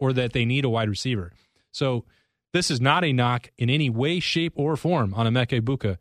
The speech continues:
who is one hell of a football player. And if Ohio State is lucky enough to get him for another year, they will do backflips. But I,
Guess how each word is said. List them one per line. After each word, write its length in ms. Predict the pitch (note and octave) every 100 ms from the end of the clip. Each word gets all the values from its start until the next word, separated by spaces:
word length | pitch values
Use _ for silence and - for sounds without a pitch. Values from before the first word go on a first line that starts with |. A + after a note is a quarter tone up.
| _ _ -
who 100 | C#3+
is 120 | A#2+
one 280 | B2+ D#3+ E3+
hell 280 | B2 E3 D3+
of 80 | G#2+
a 60 |
football 380 | - D3+ - G#2
player. 320 | - G#2 F#2 - - _ _
And 120 | C3 C3
if 140 | B2+
Ohio 220 | B2 C#3
State 220 | B2+ D3
is 200 | C3 D#3
lucky 280 | D3 D3 D#3
enough 160 | C#3 C3
to 80 | B2+
get 120 | C3+
him 80 | B2
for 100 | C3
another 200 | C3 B2+
year, 280 | C3 C#3 B2+ _ -
they 100 | C#3+
will 140 | D3 C#3
do 160 | C#3
backflips. 600 | A#2+ A#2+ A#2 - E2+ - - _ _ _
But 160 | -
I, 60 | C3+